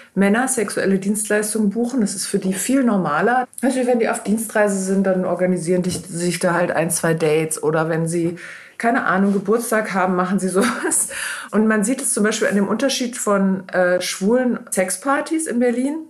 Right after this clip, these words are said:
Also wenn es in der Siegessäule gibt es dann vielleicht so in einer Woche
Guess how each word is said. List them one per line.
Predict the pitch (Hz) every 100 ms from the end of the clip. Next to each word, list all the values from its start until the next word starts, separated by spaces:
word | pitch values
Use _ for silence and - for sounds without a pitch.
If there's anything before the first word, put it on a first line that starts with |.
| -
Also | 190 185 185
wenn | 185 190
es | 190 -
in | 185 185
der | 175
Siegessäule | 202 220 208 202 190 190 190
gibt | 185 190
es | 190 -
dann | 185 180
vielleicht | 190 175 170 170
so | 175 170 160 160 -
in | 165
einer | 160 175 170
Woche | 170 170 175 165 165